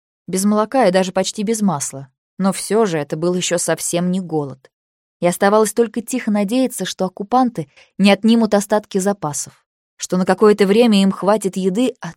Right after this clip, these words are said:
там... а там что Бог даст,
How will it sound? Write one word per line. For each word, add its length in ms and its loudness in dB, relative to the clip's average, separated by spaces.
там... 480 -4
а 140 -8
там 360 -4
что 340 -10
Бог 520 -16
даст, 520 -16